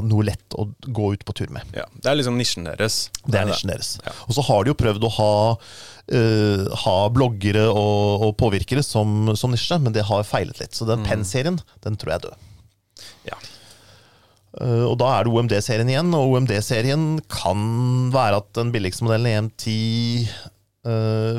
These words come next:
Speaker 1: vil fortsette, men det vet jeg ikke, for den har ikke værtettinga, og, som de andre har, og den har ikke like bra bildestabilisator som de andre har.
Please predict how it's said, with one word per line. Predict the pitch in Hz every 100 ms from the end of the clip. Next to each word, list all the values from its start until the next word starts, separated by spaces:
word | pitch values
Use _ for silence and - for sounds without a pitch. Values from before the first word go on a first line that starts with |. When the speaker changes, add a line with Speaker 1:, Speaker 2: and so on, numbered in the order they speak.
| 117
Speaker 1:
vil | 120
fortsette, | 127 117 120 175
men | 196 139
det | 135
vet | 117 90 -
jeg | 113
ikke, | 180
for | 131
den | 123
har | 127
ikke | 151 - 127
værtettinga, | 113 98 107 147 190 - - _ _ - - - _ -
og, | 120 117 113 113 117 113 113 110 107 107
som | - 117
de |
andre | 113 107 117
har, | 180 196 - - - - _ -
og | -
den | 120
har | 120
ikke | -
like | 113 104
bra | 101
bildestabilisator | 110 98 - - - - -
som | - -
de |
andre | - - -
har. | 113